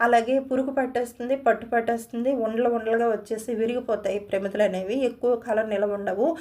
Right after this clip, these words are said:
పొడి బియ్యం పిండి అయితే మనకి ఎన్నాళ్ళైనా చెక్కు చెదరకుండా అలాగే ఉంటాయండి. అలాగే ఇక్కడ నేను బియ్యం పిండి వేసేసిన తర్వాత బెల్లం తురుము వేసేసి స్వచ్ఛమైన ఆవు నెయ్యి అనేది వేస్తున్నానండి.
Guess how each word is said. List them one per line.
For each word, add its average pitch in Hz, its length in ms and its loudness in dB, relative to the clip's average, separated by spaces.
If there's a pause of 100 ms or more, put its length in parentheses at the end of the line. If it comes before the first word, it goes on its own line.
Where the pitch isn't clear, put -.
(340)
పొడి 262 180 6
బియ్యం 294 340 -2
పిండి 240 300 -2
అయితే 208 280 -2
మనకి 247 520 -4
ఎన్నాళ్ళైనా 226 720 2
చెక్కు - 420 -8
చెదరకుండా 214 440 -2
అలాగే 214 420 -2
ఉంటాయండి. 202 760 -2 (360)
అలాగే 277 240 4
ఇక్కడ 262 280 -2
నేను 208 560 -2
బియ్యం 233 320 -2
పిండి 233 260 -4
వేసేసిన 214 560 0
తర్వాత 208 360 0
బెల్లం 202 400 2
తురుము 226 280 -2
వేసేసి 202 480 -6
స్వచ్ఛమైన 233 720 0
ఆవు 214 320 0
నెయ్యి 226 260 -4
అనేది 202 260 -6
వేస్తున్నానండి. 208 840 -2